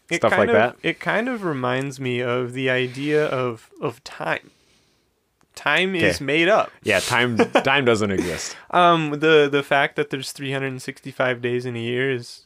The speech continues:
Speaker 1: is, is mostly coincident with a little, coincidence with a little bit of math involved. Um,
Speaker 2: Yes.
Speaker 1: the reason that there are twenty-four hours in a day, twenty-four is completely arbitrary.
Speaker 2: Yeah.
Speaker 1: Um, the reason that there are sixty minutes in an hour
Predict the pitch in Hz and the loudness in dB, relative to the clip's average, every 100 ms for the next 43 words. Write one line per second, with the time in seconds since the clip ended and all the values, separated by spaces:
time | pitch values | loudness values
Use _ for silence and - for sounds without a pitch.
0 | _ 214 - _ - 135 147 151 - 143 | _ -20 -20 _ -12 -2 0 0 -2 -4
1 | - 139 139 143 147 151 - 202 220 175 | -4 -4 -4 -4 -2 -4 0 0 2 -2
2 | _ - 147 143 123 139 - 147 139 139 | _ -6 -6 -4 -4 -4 -6 -12 -6 -4
3 | 175 175 139 127 123 127 120 - 127 117 | -2 0 -2 0 0 2 -2 -6 -4 2
4 | 117 123 - - - - - - 139 127 | 2 2 -4 -20 -20 -20 -20 -2 2 4
5 | 95 127 139 143 151 147 147 139 - 147 | 4 4 2 2 2 2 4 2 2 -2
6 | 143 143 135 135 131 131 120 117 127 147 | 0 4 4 4 2 -2 -2 0 0 0
7 | 143 - 196 180 143 143 156 147 123 135 | -4 -2 2 2 2 4 6 6 2 -4
8 | 135 127 123 123 123 - 127 135 - - | -4 -2 0 -2 -2 -2 0 0 -4 -16
9 | - 85 78 139 123 123 127 143 143 143 | -16 -16 -4 0 2 0 0 0 0 -2
10 | 139 131 - 135 127 120 - 139 - 123 | 0 0 0 -2 -2 -4 -6 -10 -8 -8
11 | 123 160 127 120 170 - - - 151 147 | -10 -8 -6 -4 -4 -8 -16 -8 -4 -2
12 | 151 170 202 214 | 0 0 -2 -4